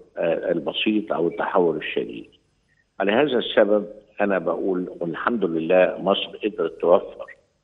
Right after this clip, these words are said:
كميات وفيرة ومتدفقة من لقاحات الكورونا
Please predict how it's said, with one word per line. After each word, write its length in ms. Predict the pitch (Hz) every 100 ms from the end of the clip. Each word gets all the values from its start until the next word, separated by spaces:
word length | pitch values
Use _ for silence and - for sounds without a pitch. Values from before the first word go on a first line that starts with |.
| _ _ _
كميات 460 | 95 87 95 104 -
وفيرة 600 | 87 - 104 98 80 78
ومتدفقة 960 | 95 98 92 87 82 - - - - _ _ _ _ _
من 180 | 92 92
لقاحات 460 | 87 - 82 92 -
الكورونا 560 | - 90 98 123 131